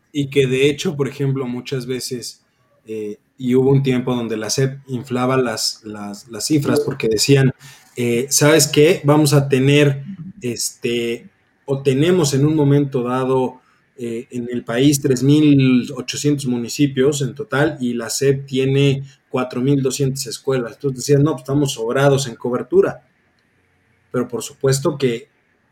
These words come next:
lo que sucedía ahí, hubo un tiempo donde se duplicó la cifra porque terminábamos diciendo que una escuela matutina también se utilizaba como escuela vespertina y entonces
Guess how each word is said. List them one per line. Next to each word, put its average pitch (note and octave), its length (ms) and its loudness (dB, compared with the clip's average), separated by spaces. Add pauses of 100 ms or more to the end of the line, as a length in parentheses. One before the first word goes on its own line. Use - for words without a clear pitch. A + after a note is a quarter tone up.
(280)
lo B2+ 160 -2
que - 100 -10
sucedía B2 540 0
ahí, C#3+ 260 6
hubo C#3+ 180 6
un D3 120 4
tiempo C#3+ 340 4
donde C3 240 -2
se A#2 140 -8
duplicó A2+ 460 -8
la C#3+ 140 2
cifra D#3 460 -2
porque A#2+ 220 -8
terminábamos B2 720 -4
diciendo D3+ 680 4 (680)
que B2 260 -2
una E3+ 200 2
escuela F3 480 4
matutina G3+ 800 4 (160)
también C3 300 -4
se C#3+ 100 -4
utilizaba C#3 560 -2
como A#2+ 180 -6
escuela B2+ 380 -2
vespertina D3 760 -2 (480)
y C#3 80 -8
entonces C#3 680 -2